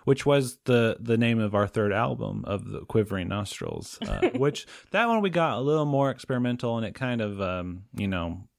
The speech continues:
Speaker 1: put a big tank in our careers. I
Speaker 2: It was just silence for forty-five minutes.
Speaker 1: Which honestly, like, I thought really worked. It was
Speaker 2: Yeah.
Speaker 1: very pe-, you couldn't say it sounded bad.
Speaker 2: People didn't get it.
Speaker 1: They didn't get it.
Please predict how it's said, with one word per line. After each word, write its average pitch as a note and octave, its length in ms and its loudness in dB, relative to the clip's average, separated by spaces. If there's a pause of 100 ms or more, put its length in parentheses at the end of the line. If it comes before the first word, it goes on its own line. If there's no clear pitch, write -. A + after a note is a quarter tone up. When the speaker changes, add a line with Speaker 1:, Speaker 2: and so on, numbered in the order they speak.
Speaker 1:
put G#2+ 120 4
a F#2+ 60 4
big F#2+ 300 2
tank F2+ 280 0
in - 80 -2
our G1+ 140 -4
careers. G1+ 580 -4
I D2+ 400 -2
Speaker 2:
It G3 80 -10
was F#3 120 -6
just E3+ 200 -10
silence D#3+ 440 -2
for - 100 -12
forty-five - 460 -8
minutes. - 360 -16
Speaker 1:
Which F3 220 -2
honestly, D#3+ 580 0
like, A#2+ 460 0 (880)
I - 80 -4
thought F#3+ 220 -6
really B2 180 2
worked. B2 720 -4 (160)
It B2+ 60 -8
was A#2+ 40 -4
Speaker 2:
Yeah. C3 60 0
Speaker 1:
very D#3+ 220 2
pe-, C#3+ 280 -6
you D#3 120 0
couldn't G#3+ 200 2
say F3+ 160 2
it B2+ 80 -2
sounded A#2+ 320 2
bad. E2+ 320 -10
Speaker 2:
People G3 260 -4
didn't F3 380 -2
get C#3+ 220 2
it. E3 180 -2
Speaker 1:
They C3 140 0
didn't F3 560 0
get G3+ 1400 0
it. D3 60 -10